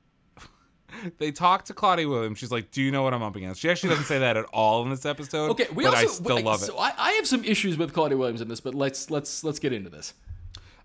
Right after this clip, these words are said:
Speaker 1: Um, they talk to her, and she's like, "I, we can't really do anything. We can't pull his I, I P address or whatever unless we know that he has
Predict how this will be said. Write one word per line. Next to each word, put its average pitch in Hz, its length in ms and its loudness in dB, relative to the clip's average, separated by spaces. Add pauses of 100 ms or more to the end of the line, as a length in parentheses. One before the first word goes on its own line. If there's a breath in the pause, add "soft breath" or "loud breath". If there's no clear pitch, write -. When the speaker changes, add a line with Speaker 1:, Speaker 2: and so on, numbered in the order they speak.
(100)
Speaker 1:
Um, 131 480 4
they 139 120 0
talk 180 340 2
to 175 160 -4
her, 160 140 2
and 127 220 -4
she's 135 260 -6
like, 123 300 -2 (240)
"I, 143 240 0 (100)
we 143 180 -2
can't 185 460 -2
really 139 280 -2
do 123 220 -2
anything. 127 480 -2
We 123 100 -6
can't 123 280 -8
pull 120 180 -4
his 113 120 -4
I, 110 240 -2 (600 soft breath)
I 113 380 0 (300)
P 127 240 -2
address 120 640 0 (100)
or 117 220 0
whatever 110 460 0
unless 110 420 -6
we 110 100 -6
know 107 280 0
that 107 260 -6
he 110 280 -12
has 101 460 -2